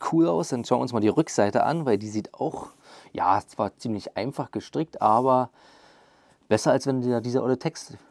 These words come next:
äh, wie sonst immer aufgedruckt ist. Und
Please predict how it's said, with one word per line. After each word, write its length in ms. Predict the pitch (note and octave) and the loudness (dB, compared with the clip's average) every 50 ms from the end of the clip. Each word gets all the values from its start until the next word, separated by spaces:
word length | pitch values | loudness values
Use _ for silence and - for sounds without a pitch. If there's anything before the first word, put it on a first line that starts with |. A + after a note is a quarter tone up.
| _ _ - - | _ _ -16 -10
äh, 240 | - G#2 G2+ G2 F#2+ | -8 -6 -6 -4 -4
wie 80 | G2+ | -2
sonst 260 | G2+ A#2 A#2 A2+ - | -2 -2 -2 -4 -6
immer 340 | G2+ G#2 F#2+ F2+ E2+ E2 E2+ - | -8 -6 -4 -4 -6 -6 -6 -4
aufgedruckt 500 | - F#2 - - - F#2 F2 E2+ - - | -4 -4 -4 -6 -6 -8 -8 -8 -8 -8
ist. 300 | - D#3 D3+ - - - | -6 -6 -6 -8 -12 -16
Und 480 | - A2+ A2 G2+ G2 G2 F#2+ F2 - | -14 -12 -10 -8 -8 -8 -8 -10 -12